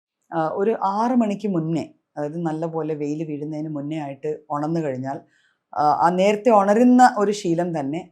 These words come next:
ആ വ്യക്തിയിലെ കുറെ അധികം പോസിറ്റിവിറ്റി ജനറേറ്റ് ചെയ്യാനായിട്ട് ഹെൽപ്പ് ചെയ്യും. ഉണർന്ന ഉടനെ, ആ, സാധാരണ നമ്മളെല്ലാവരും ഒരു ബെഡ് ടീ, ബെഡ് കോഫി ഒക്കെ കുടിക്കാറുണ്ട്.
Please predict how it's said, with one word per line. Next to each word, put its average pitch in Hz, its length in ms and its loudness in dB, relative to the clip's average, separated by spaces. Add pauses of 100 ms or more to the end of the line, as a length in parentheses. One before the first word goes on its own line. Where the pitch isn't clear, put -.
ആ 156 60 0
വ്യക്തിയിലെ 156 640 -4
കുറെ 170 360 -4 (100)
അധികം 180 420 -4
പോസിറ്റിവിറ്റി 170 840 -4
ജനറേറ്റ് 147 420 -8
ചെയ്യാനായിട്ട് 139 420 -8
ഹെൽപ്പ് 135 340 -10
ചെയ്യും. 117 280 -18 (580)
ഉണർന്ന 214 320 4
ഉടനെ, 196 480 2 (180)
ആ, 151 320 0
സാധാരണ 156 380 -2
നമ്മളെല്ലാവരും 151 560 -4
ഒരു 151 80 0
ബെഡ് 135 260 -2 (120)
ടീ, 143 140 -4
ബെഡ് 127 260 -4
കോഫി 143 440 -4
ഒക്കെ 147 120 -12
കുടിക്കാറുണ്ട്. 123 600 -10